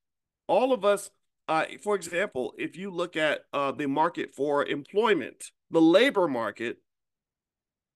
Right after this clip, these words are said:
are more Black people trained to be job creators or are more Black people trained to be job seekers? Answer me in the chat with that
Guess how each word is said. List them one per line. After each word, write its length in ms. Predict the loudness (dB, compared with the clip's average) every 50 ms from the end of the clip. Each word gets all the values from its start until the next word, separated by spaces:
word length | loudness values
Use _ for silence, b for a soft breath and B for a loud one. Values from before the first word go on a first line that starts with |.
| _ _ 4
are 140 | 4 4
more 260 | 6 6 4 4 4 4
Black 320 | 4 4 4 4 4 0
people 340 | -2 -4 -4 -2 -2 -4 -4
trained 420 | -4 -4 -2 0 2 2 0 0
to 40 | -2
be 400 | 0 0 2 2 2 0 -4 -8 _ _ _ _ _
job 380 | -2 0 2 2 2 2 -2
creators 840 | -4 -8 -8 -2 -2 0 0 0 0 2 2 2 2 0 -4 -10 -18 _ _ _ _ _ _ _ _
or 200 | 0 2 4 4
are 120 | 4 2 2
more 220 | 0 0 0 0
Black 300 | -2 -2 -4 -4 -4 -6
people 180 | -8 -10 -10 -10
trained 300 | -10 -8 -8 -8 -8 -8
to 40 |
be 140 | -6 -6 -6
job 380 | -4 -4 -2 -2 -2 -2 -4 -6
seekers? 520 | -8 -8 -8 -8 -8 -10 -12 -12 -12 -12 _
Answer 260 | -4 -4 -4 -4 -8
me 120 | -8 -6 -8
in 40 |
the 60 | -8 -8
chat 240 | -10 -12 -12 -12 -14
with 120 | -20 _
that 120 | -20 -20